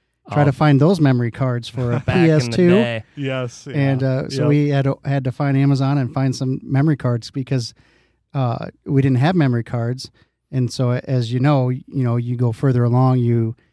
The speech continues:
Speaker 1: you know, unlock stuff. Well, we had to keep the thing running the whole time because we couldn't turn it off, 'cause you turn it off, then it starts over.
Speaker 2: <laughs>
Speaker 1: So then
Speaker 3: Yeah.
Speaker 1: finally I'm like, "Okay, let, let's go find a memory card." <laughs>
Speaker 2: That's,
Speaker 3: Yeah, yeah.
Speaker 2: that's funny.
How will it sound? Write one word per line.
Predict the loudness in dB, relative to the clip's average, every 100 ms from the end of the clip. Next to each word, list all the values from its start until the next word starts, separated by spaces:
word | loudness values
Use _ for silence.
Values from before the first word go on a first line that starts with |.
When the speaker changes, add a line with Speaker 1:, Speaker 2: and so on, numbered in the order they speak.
| _ _
Speaker 1:
you | -4
know, | -2 -4 -2
unlock | 0 0 -2 -6
stuff. | -6 -2 -2 -4 _ _ _ -4
Well, | -2
we | 0
had | -2
to | -2
keep | -2 0
the |
thing | 0 2
running | 4 4 4
the | 4
whole | 4
time | 2 2 2
because | 0 -2 -2
we | -2
couldn't | -2 -2
turn | -2 0
it |
off, | 2 0 -2
'cause | -8 -6
you | -4
turn | -2 -2
it |
off, | -2 -4
then | -6
it | -8
starts | -8 -8 -2
over. | 0 0 -2 -8 -10 -10 -8
Speaker 2:
<laughs> | -6 -6 -8 -4
Speaker 1:
So | 0 2
then | 4 2
Speaker 3:
Yeah. |
Speaker 1:
finally | 2 2
I'm | 2
like, | 2
"Okay, | -2 -4
let, | -6 -8 -8 _ _ _
let's | -10 -6
go | -4
find | 0 4 4
a |
memory | 4 4 2 -2
card." | -2 -4 -4 -8 _ -6
<laughs> | -6 -4
Speaker 2:
That's, | -6 -4
Speaker 3:
Yeah, | -4 -4 -6
yeah. | -4 -4
Speaker 2:
that's | -4
funny. | -4 -4 -4